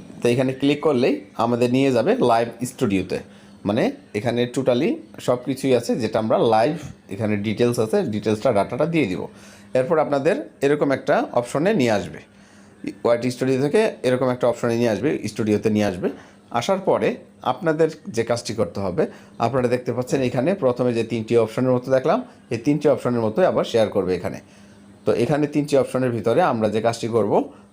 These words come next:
আমরা এই যে সর্বপ্রথম যে, সর্বপ্রথম যে আমাদের, আহ, ইয়াটা আছে, এটার উপরে ক্লিক করব,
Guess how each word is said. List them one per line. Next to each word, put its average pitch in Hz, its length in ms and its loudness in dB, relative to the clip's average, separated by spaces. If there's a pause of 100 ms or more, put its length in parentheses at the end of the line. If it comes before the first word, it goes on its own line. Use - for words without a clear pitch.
আমরা 107 280 0 (880)
এই 139 340 2
যে 123 100 2
সর্বপ্রথম 120 680 0
যে, 110 200 2 (720)
সর্বপ্রথম 139 600 0
যে 139 140 4
আমাদের, 127 280 2
আহ, 107 520 0
ইয়াটা 113 260 2
আছে, 240 420 -2 (100)
এটার 110 360 -2
উপরে 156 280 0 (160)
ক্লিক 113 200 -2
করব, - 280 -2